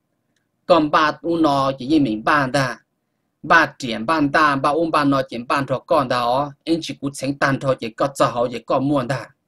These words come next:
Sư huynh chạy chủ thiệt thì, ôi, giờ linh đã mà cuồng ngạc của trang ta nó mù. Giờ con ngạc trang ta nó có mù chỉ như mình tố được truồn để tiền ta. Cũng sáng khởi công để nó tan thôi, nó có chỉ có plan chỉ cho họ, rồi chỉ chụp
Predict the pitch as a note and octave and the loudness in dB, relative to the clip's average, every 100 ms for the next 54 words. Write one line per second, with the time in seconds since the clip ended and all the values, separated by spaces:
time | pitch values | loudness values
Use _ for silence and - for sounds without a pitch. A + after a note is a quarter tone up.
0 | _ _ _ _ _ _ _ _ _ - | _ _ _ _ _ _ _ _ _ -8
1 | D3 C#3 C#3+ C#3 A2+ A2 A#2+ A2+ - B2+ | -6 0 -2 -2 -12 -12 -12 -12 -14 -14
2 | A#2 G#2+ G#2+ C3+ A#3+ D#3 C#3 B2+ A#2+ C3 | -12 -10 0 6 8 6 0 -2 -4 -4
3 | - C3+ B2+ C3 A2+ D3 D3 D3+ C3 A#2+ | -4 -6 -6 -10 -6 -4 -2 -2 -4 -6
4 | A2 - _ _ _ _ _ C3+ C#3 E3+ | -8 -12 _ _ _ _ _ -6 0 0
5 | D3+ D3 D3 F3 D#3+ C#3+ D3 C#3 E3+ C#3+ | 2 0 0 0 0 0 -2 0 -2 -2
6 | C3 B2 D#3+ D4 G#2+ - C#4+ E3 - C#4 | -6 -4 0 0 -2 -6 -6 -6 -4 -6
7 | - - B2 A#2+ C3+ A#2 C3+ _ _ _ | -6 -8 -8 0 0 0 -6 _ _ _
8 | - C#3 - C#3+ C#3 F3 - E3+ D#3+ C3 | -10 -8 -4 -4 -2 -4 0 0 0 -4
9 | C3+ - D#3 C#3 C3+ E3+ E3+ D#3+ C3+ A2 | -6 -2 -2 -2 -2 -6 0 0 0 -4
10 | D#3 C3+ - _ F3+ D3 - G#2+ - B2 | -2 -2 -6 _ -2 0 -6 -8 -8 -8
11 | G#2 C#3 C#3 G#2 - C#3 | -10 -12 -12 -14 -8 -8